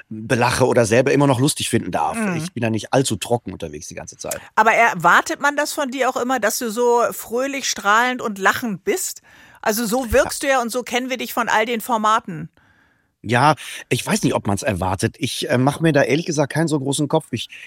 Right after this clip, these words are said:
Speaker 1: denke, dass das Authentische, die Authentizität, dass das das Entscheidende ist. Und dann bin ich eben so, wie ich wirklich bin. Also einen großen Kopf jetzt darüber, ob man das jetzt erwartet, jetzt muss ich das auch wieder erfüllen,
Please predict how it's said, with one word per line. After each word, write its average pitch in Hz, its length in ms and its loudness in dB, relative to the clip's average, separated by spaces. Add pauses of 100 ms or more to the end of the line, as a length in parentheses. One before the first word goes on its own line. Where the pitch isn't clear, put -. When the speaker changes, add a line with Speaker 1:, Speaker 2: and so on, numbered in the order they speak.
(140)
Speaker 1:
denke, 156 220 2
dass 127 120 0
das 120 200 0
Authentische, 147 540 0
die 127 180 -2
Authentizität, 131 760 -2
dass 117 100 -4
das 131 120 -2
das 120 100 -4
Entscheidende 90 480 -6
ist. 78 140 -8
Und 110 220 -16
dann 120 180 2
bin 131 120 4
ich 165 140 0
eben 139 200 0
so, 120 260 2
wie 135 120 -4
ich - 140 -6
wirklich 120 320 -2
bin. 110 220 0
Also 110 220 0
einen 143 320 -6
großen 139 320 0
Kopf 165 200 0
jetzt 151 200 -2
darüber, 131 320 -2
ob - 160 -6
man 123 120 0
das 117 200 -4
jetzt 120 160 -4
erwartet, 113 440 -4 (220)
jetzt 120 160 -2
muss 139 220 4
ich 139 100 -4
das 131 180 0
auch 110 180 0
wieder 120 200 2
erfüllen, 139 480 -2